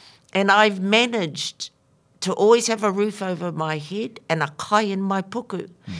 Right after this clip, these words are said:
Speaker 1: But also, I think what enabled me to do it is how I grew up. I grew up in the, in the lap of Papa Tuanuku.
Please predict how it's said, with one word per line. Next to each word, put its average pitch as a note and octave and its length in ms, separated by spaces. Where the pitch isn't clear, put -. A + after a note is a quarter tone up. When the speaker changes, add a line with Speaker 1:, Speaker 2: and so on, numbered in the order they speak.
Speaker 1:
But G3 160
also, C4 440
I G#3+ 120
think A#3 380
what G#3+ 160
enabled G#3 560
me F#3+ 120
to F3+ 140
do F#3 200
it E3 80
is D#3+ 140
how F#3+ 260
I F3+ 160
grew F3 320
up. F#3 340
I A3+ 100
grew G#3+ 220
up G#3+ 240
in E3+ 100
the, E3+ 280
in E3+ 100
the E3 80
lap F3+ 320
of D3 120
Papa E3 260
Tuanuku. D#3 680